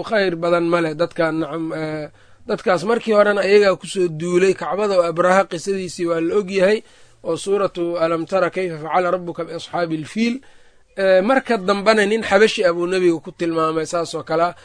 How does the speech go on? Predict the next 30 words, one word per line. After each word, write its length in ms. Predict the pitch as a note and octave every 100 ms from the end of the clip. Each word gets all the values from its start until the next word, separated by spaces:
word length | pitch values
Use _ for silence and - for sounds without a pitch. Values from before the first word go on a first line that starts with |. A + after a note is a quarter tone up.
| - - -
inuu 220 | F3+ F3+
dhu-, 200 | F3+ F#3
inuu 160 | F3+ F3+
meesha 320 | F#3+ - E3+
marka 200 | E3+ E3
ku 120 | C3
soo 180 | - E3
duulayo, 460 | C#3+ D#3 D#3 C3+ B2+
nacam. 260 | D3 C3 - -
Marka 220 | - -
baaskoodu 520 | F#3 A3 G#3+ - F3 F3+
aad 140 | F#3
buu 160 | E3 E3+
u 40 |
badan 220 | D#3+ D#3+
yahay. 220 | D#3+ C#3 - - - _ _ -
Nacam. 240 | E3 C3+ _ - - _ - - - - -
Waxaa 220 | - A3+ G#3+
xadiidka 380 | A#3 C4+ G#3 A3
sidoo 300 | B3 A#3+ G3+
kale, 260 | F#3 F3+
ee, 380 | F3+ E3+ E3+ E3
laga 220 | F3 G3+ G#3
yaabaa 420 | G3+ F#3 F3+ F3
bacdi 260 | F#3 G3+
naas 240 | G#3 G#3+ E3+
marka 240 | F#3+ F3+ F3+
waxay 220 | - F#3+
u 40 |
soo, 180 | G#3 A3+